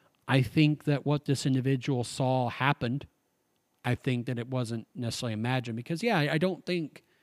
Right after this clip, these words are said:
at six or seven you can imagine that someone's coming to take you away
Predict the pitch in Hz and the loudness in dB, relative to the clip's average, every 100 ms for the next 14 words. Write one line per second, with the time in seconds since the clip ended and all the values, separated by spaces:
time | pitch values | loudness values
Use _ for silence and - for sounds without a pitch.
0 | _ _ _ 143 135 175 - 143 170 165 | _ _ _ -6 -4 -4 -4 -6 -4 -2
1 | 131 120 123 123 117 127 135 123 113 - | -2 -4 -6 -6 -4 -4 -4 -6 -10 -8
2 | 151 131 117 - 120 107 - 127 110 92 | -4 -4 -4 -4 -4 -4 -4 -6 -6 -10
3 | 98 104 101 | -8 -10 -12